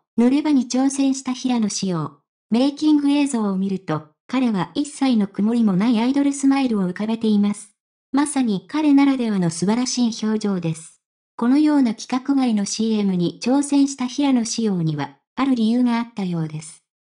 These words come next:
本シーエムを演出した佐藤渡氏です。彼は現在、ギャグ系のシーエムで非常に人気があり、多くの大手クライアントの仕事を手掛けています。佐藤氏が手掛けたタレントは、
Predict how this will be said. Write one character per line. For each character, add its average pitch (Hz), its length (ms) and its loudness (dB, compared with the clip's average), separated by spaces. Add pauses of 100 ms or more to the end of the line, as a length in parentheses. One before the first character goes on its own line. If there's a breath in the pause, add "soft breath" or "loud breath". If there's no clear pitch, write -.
(160)
本 285 260 2
シ 277 260 2
ー 269 80 2
エ 269 40 2
ム 254 140 2
を 233 40 2
演 240 200 2
出 254 220 -6
し - 100 -8
た 226 140 -6
佐 247 100 -4
藤 226 240 -2
渡 220 240 -4
氏 214 240 -4
で 180 100 -4
す。 - 200 -18 (340)
彼 285 240 -2
は 220 240 -6
現 277 260 6
在、 190 360 -4 (160)
ギ 180 80 0
ャ 190 80 -2
グ 226 100 -2
系 285 240 2
の 269 140 2
シ 262 240 2
ー 254 80 2
エ 247 40 2
ム 226 140 0
で 208 240 -2
非 214 80 0
常 277 220 4
に 285 120 6
人 277 240 6
気 269 140 0
が 240 140 2
あ 214 60 0
り、 170 280 -4 (140)
多 285 200 2
く 277 140 0
の 208 180 2
大 240 120 -2
手 202 80 -8
ク - 160 -6
ラ 233 80 2
イ 262 120 2
ア 226 60 -2
ン 202 60 -2
ト 185 100 -4
の 170 140 -2
仕 - 160 -6
事 220 240 -2
を - 80 0
手 220 100 -4
掛 233 160 0
け 233 100 -6
て 208 120 -4
い 180 100 -2
ま 175 140 -2
す。 - 180 -20 (440)
佐 311 140 -2
藤 311 180 2
氏 254 160 -2
が 196 140 -2
手 196 120 -2
掛 240 140 0
け 233 80 -2
た 202 140 -6
タ 196 140 -2
レ 208 120 2
ン 208 60 2
ト 185 160 -6
は、 170 220 -4